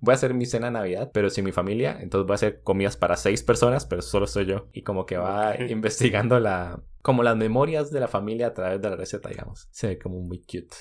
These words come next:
Speaker 1: Se llama Hot Pot for One. El estimated playtime va a ser como treinta minutos, una cosa por el estilo.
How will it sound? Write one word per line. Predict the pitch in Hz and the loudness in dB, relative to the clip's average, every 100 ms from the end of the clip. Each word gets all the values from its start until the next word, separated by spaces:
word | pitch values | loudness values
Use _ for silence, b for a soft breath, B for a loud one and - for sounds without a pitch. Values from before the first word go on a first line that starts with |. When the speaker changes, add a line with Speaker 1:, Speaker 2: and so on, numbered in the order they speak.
| - | -18
Speaker 1:
Se | - | -10
llama | 92 92 | -6 -6
Hot | - - | -6 -6
Pot | 101 95 | -6 -4
for | 98 | -2
One. | 92 101 98 98 113 - | -2 -2 -4 -6 -10 -8
El | 110 104 | -4 0
estimated | 104 - 101 110 131 | 0 0 -2 0 0
playtime | 139 131 123 | 0 0 -2
va | 107 | -2
a | |
ser | 139 | -2
como | 110 82 | -6 -4
treinta | 95 123 | -4 -2
minutos, | 95 98 - 87 | -4 -6 -8 -10
una | 92 | -10
cosa | 107 - - | -10 -12 -12
por | 90 | -12
el | |
estilo. | - - 92 | -12 -12 -12